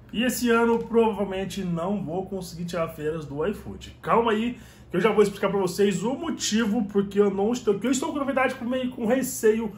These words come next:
de tirar férias do iFood. É, vou explicar pra vocês. Bom, galera, olha só. Ah, o planejamento, galera, ele tem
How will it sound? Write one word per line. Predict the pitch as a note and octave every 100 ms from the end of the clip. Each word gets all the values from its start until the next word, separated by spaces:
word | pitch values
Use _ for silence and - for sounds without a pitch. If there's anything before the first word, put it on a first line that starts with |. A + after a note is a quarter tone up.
| - -
de | -
tirar | E3+ A3 G3+
férias | - F#3 G3+ G3+ - - - - - - -
do | C3+ F3 - E3
iFood. | F3 - - - - - -
É, | - F#2+ - -
vou | A#2
explicar | C3 - C#3+
pra |
vocês. | D3 F3 - - - - - -
Bom, | A#3
galera, | C#4 B3+ F3+ - - -
olha | - B3
só. | B3 G3 B2+ F#2+ - - - - - - - - - - - - - - - -
Ah, | F#3 G#3 G#3 G#3+
o | A3
planejamento, | C4+ E4+ D4 A3 F#3+ A#3+
galera, | A3+ F#3+ D#3+
ele | G3 G3+
tem | - G#3 A#3 C4+ -